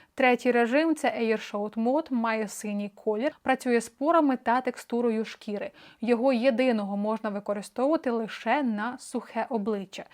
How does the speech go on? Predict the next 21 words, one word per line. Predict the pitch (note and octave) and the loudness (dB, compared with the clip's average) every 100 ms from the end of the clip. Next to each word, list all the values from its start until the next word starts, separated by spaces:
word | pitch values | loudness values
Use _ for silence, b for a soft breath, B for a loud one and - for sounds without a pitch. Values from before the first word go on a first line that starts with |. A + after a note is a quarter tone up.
| b | b
І | C4 A#3+ | -2 0
четвертий | C#4 C4+ B3 A#3+ A#3 | 4 8 8 8 4
режим, | A#3 C4+ F#4 - | 6 4 4 0
Derma | A3+ A#3+ A#3 A3 - | 0 2 2 0 0
Shout | A3 G#3+ A3 | 0 0 0
Mode, | G#3+ D4 D#4+ | 2 2 2
має | A#3 A3 A#3+ A#3 | 0 0 0 0
червоний | - A3+ G#3 A3 G#3+ | -4 -4 -2 -2 -2
колір, | G3+ G#3+ G3+ G3 - b b _ | -4 -8 -6 -8 -10 b b _
підтягує | B3+ A#3+ - G#3+ A3 A3+ A3 A#3 | -6 -4 2 4 4 0 -2 -4
м'язи. | G#3+ G#3 G#3 G3 G3+ - B B | -6 -2 -2 -4 -8 -16 B B
Тут | D#4 C4+ | -2 4
вже | C4 | 2
таким, | A#3 A3+ A3+ G#3+ | 2 0 0 0
знаєте, | A3+ C4 C4 B3 | 2 2 2 -4
током | _ B3 D4 - B3+ | _ 4 4 4 0
по | A#3+ C4+ | 2 0
обличчю, | A#3 G3+ A#3 D#4 D#4+ - - | 0 0 -2 -2 -4 -4 0
але | A#3 A3+ C4+ | 2 2 2
місцями | C4 - - A3 B3+ C#4 | 0 -2 -2 0 2 0
приємно. | - B3+ G#3 G3+ G#3 G#3+ | 0 -4 -2 -4 -6 -8